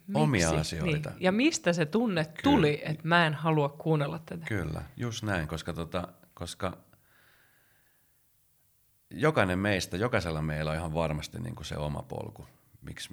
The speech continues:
Speaker 2: miksi me ollaan just tällaisia. Jokaisella on ne asiat, mitkä on niinku tapahtunut, mitkä on muokannut meistä tällaisia ihmisiä, niin, niin jos ei muuta saa tästä keskustelusta, niin kannattaa itse, itse kanssa pysähtyä miettiä, että,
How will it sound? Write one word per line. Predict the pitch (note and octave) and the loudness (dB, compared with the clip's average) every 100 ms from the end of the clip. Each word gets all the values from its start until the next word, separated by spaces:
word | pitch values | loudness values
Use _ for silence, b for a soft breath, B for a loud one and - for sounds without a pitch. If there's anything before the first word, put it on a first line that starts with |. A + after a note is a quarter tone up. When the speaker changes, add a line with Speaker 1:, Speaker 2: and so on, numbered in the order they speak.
| - | -12
Speaker 2:
miksi | D2 - | -12 -10
me | D#2 | -8
ollaan | D2 C#2+ | -8 -8
just | C#2+ - | -10 -10
tällaisia. | - D2 C#2+ - D2+ D#2 | -10 -10 -10 -12 -8 -4
Jokaisella | G2+ F#2+ D#2+ D2 | -2 -2 -2 -6
on | C#2+ | -6
ne | C#2+ | -4
asiat, | D2+ D2+ D#2 - | -6 -6 -10 -10
mitkä | C2+ - - | -12 -12 -12
on | D2 | -12
niinku | D2 - | -12 -10
tapahtunut, | D2 D2+ D#2 - - D2+ | -10 -8 -10 -14 -14 -12
mitkä | D2+ D#2 D2+ | -12 -8 -6
on | |
muokannut | D#2+ E2 D#2+ C#2 C#2 | -2 -4 -4 -8 -8
meistä | C#2 - - | -10 -10 -12
tällaisia | D2+ D#2 - - | -12 -10 -12 -12
ihmisiä, | D#2+ - - - | -12 -12 -12 -12
niin, | - - - _ - | -12 -14 -20 _ -14
niin | E2 - - _ b b b b b - | -12 -12 -18 _ b b b b b -12
jos | F2+ | -4
ei | G#2 | -2
muuta | A2 A#2+ G2 E2 - _ _ _ - | 0 0 0 -2 -6 _ _ _ -10
saa | - F2+ | -2 -2
tästä | - G#2+ G2 - | 2 2 2 -2
keskustelusta, | - - - - - D2 - | -10 -12 -12 -14 -12 -12 -10
niin | D2+ | -8
kannattaa | - D#2+ D#2 - D#2+ | -6 -6 -6 -6 -4
itse, | F2 - D#2 - | -6 -8 -12 -10
itse | G2+ G2+ - | -10 -8 -12
kanssa | - B1+ - | -10 -10 -10
pysähtyä | - C#2+ E2 - - | -10 -10 -12 -14 -12
miettiä, | C#2 C2+ - - - | -10 -12 -14 -14 -16
että, | - | -14